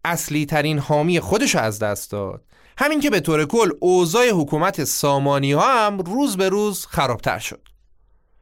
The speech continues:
سامانی ها که پاسدار فرهنگ و زبان فارسی بودن، دیگه اون شکوه و اقتدار سابق رو نداشتن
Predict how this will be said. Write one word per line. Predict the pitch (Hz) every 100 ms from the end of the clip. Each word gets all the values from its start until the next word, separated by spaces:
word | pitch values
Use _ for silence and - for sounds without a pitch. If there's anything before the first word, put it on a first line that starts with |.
| _ _ _ _ _ -
سامانی | - 190 185 185
ها | 185 233
که | 220 226
پاسدار | 226 170 147 147 185 202 208
فرهنگ | - 139 131 156 185 151
و |
زبان | 123 120 143 151
فارسی | - 120 110 123
بودن، | 113 143 175 143 135 - - - - -
دیگه | 214 277
اون | 269 254
شکوه | - - 156 156 143
و | 147 -
اقتدار | 127 - - 135 135 135
سابق | 131 - 131 175
رو | 180
نداشتن | 139 170 190 139 - 120 113 117